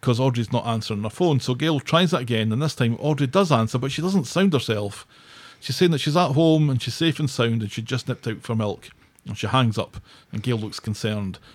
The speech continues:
and then we see that Audrey's actually in a hospital bed. It's Audrey's turn to be the one that goes into hospital this week.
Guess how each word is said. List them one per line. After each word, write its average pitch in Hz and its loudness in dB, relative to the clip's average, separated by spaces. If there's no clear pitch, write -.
and 117 -2
then 139 4
we 117 2
see 107 -6
that 104 -4
Audrey's 113 -2
actually 101 -6
in 113 0
a 107 0
hospital 98 -4
bed. 82 -12
It's 131 -2
Audrey's 123 4
turn 104 0
to 117 -8
be 110 -2
the 101 0
one 104 0
that 98 -4
goes 107 -4
into 98 -6
hospital 107 -4
this 95 -10
week. - -12